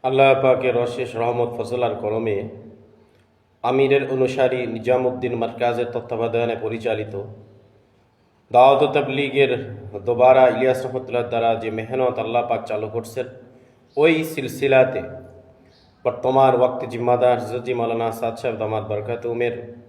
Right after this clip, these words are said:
অনুসারীদের যে ইজতেমা হয়ে গেল, এই ইজতেমাকে নিয়ে কিছু নব্য এবং সভ্য লেবাসধারী তাদের মিথ্যা প্রচ-,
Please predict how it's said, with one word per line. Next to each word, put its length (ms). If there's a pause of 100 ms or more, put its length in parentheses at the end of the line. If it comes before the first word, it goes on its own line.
(520)
অনুসারীদের 680 (1600)
যে 160
ইজতেমা 440
হয়ে 240
গেল, 240 (1080)
এই 140 (120)
ইজতেমাকে 640
নিয়ে 380 (1120)
কিছু 260 (680)
নব্য 440
এবং 340
সভ্য 440 (1300)
লেবাসধারী 680 (1800)
তাদের 440
মিথ্যা 380
প্রচ-, 320